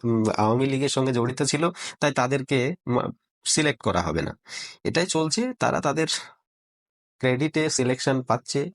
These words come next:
আবার একটু খারাপ খেললে বেরিয়ে চলে যাচ্ছে, যেটা হয় আর কি।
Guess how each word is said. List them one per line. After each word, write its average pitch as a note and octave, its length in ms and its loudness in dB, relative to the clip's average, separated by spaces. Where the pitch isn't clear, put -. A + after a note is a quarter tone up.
আবার A2+ 240 2
একটু A#2 240 0
খারাপ A2+ 260 0
খেললে A2 240 0
বেরিয়ে G#2 260 2
চলে G2+ 220 0
যাচ্ছে, G2+ 240 0
যেটা C#3+ 240 2
হয় C#3 240 2
আর A2 140 0
কি। - 200 -6